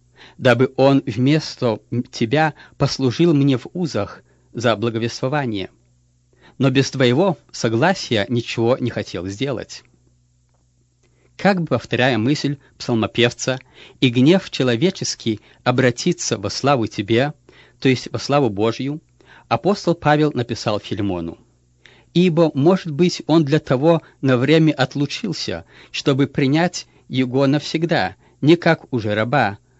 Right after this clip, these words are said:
но выше раба, брата возлюбленного, особенно мне, а тем больше тебе, и по плоти, и в Господе». Если происходившее в доме Филимона богослужение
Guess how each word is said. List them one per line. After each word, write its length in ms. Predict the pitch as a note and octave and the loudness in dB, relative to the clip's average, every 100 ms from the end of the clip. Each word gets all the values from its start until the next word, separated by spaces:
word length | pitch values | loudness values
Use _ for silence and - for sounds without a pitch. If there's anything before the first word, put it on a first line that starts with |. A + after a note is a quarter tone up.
| _ | _
но 200 | C3 C3+ | -2 0
выше 400 | B2 G3 - B2 | 0 -2 -2 -2
раба, 420 | G#2+ G2+ F#2 F#2 - _ _ | -2 0 -2 -4 -12 _ _
брата 440 | A2+ C3 F3 F3+ D#3 | -2 2 4 2 -2
возлюбленного, 880 | E3+ - C#3 A2+ G2 F2 E2+ G2+ - _ - | -2 0 -2 0 -4 -4 -8 -12 -20 _ 0
особенно 540 | B2 - E3+ F3 F3+ | 0 0 0 2 4
мне, 460 | F3+ D3 G2 F#2+ A#2+ _ _ _ _ _ _ _ | 4 2 0 -4 -8 _ _ _ _ _ _ _
а 120 | - C3+ | 0 2
тем 240 | - C#3+ | 2 2
больше 300 | B2 A2 C3+ | 2 0 -2
тебе, 460 | - D#3 F3 D3+ - _ _ _ - | -4 -4 -4 -8 -14 _ _ _ 4
и 140 | D#3 | 4
по 100 | D#3 | 4
плоти, 640 | B2 C3 F3 F3 - D#3 - _ - | 0 0 0 0 -6 -8 -10 _ 0
и 100 | E3 | 0
в 100 | E3 | 0
Господе». 580 | D3 A2 - F2+ - - _ _ _ _ _ _ _ _ _ _ | -2 -2 -6 -12 -12 -18 _ _ _ _ _ _ _ _ _ _
Если 320 | B2+ C3 C3+ B2+ | 2 4 4 0
происходившее 760 | C3 B2+ - A#2+ B2+ C#3 C3 | -2 0 0 0 0 -2 -4
в 40 | A#2 | -2
доме 260 | B2+ C3+ | 0 0
Филимона 580 | - A#2+ A#2 A#2+ C3 C3+ | 0 0 4 4 2 0
богослужение 920 | B2+ A#2 A2+ B2 G#2+ A#2+ B2 B2+ | -2 -4 -2 -2 2 4 4 2